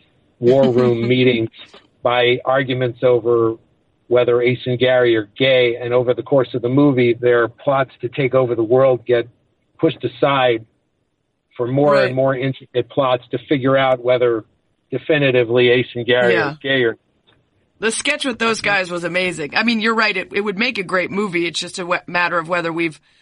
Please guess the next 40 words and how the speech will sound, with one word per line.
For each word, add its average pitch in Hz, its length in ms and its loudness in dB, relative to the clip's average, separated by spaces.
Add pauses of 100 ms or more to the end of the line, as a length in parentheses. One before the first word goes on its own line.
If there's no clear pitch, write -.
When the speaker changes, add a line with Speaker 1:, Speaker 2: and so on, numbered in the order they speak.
(140)
Speaker 2:
lost 180 380 0
the 175 80 -10
sort 170 200 -4
of 160 100 -8
cultural 185 400 -4
moment 160 360 -4
for - 160 -6
it 143 120 -6
to 165 80 -10
fit 156 260 -6
into. 156 460 -8 (760)
Speaker 1:
Right. 127 340 2
It 156 180 -4
might 185 240 -2
be 185 220 -4
something 147 400 -2
that, 135 300 2 (140)
like, 127 200 -4
you 135 60 -4
could 143 160 -2
either 135 240 2 (120)
set 185 180 4
it 196 120 6
in 185 140 2
the 165 80 2
nineties 160 540 2
or 139 220 2
you 135 260 2
could 123 560 2 (680)
make 135 440 0
it 135 180 4
about, 127 560 2
you 135 100 -10
could, 131 300 -6
you 139 160 -2
could 143 180 0
add 139 340 0
the 131 180 2
element 127 480 0
of 117 340 2